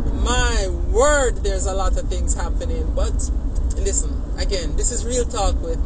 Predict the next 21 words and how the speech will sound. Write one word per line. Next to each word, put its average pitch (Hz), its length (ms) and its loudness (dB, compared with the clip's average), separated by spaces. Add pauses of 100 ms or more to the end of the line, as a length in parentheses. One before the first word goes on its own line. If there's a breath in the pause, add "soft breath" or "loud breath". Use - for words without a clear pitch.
Nat, - 260 -2
right? - 340 0 (840)
Tell 262 220 4
a - 60 6
friend, - 360 2
bring 214 160 2
a 214 100 -4
friend. 190 400 -2
Let's 269 320 0
talk. 277 340 -2
Let's 220 220 0
get 262 200 0
back 240 180 0
together 233 380 0
on 202 120 -2
the 190 80 -2
sofa 113 680 -2
and - 500 0
just - 260 0
chat, - 280 0
right? - 420 -2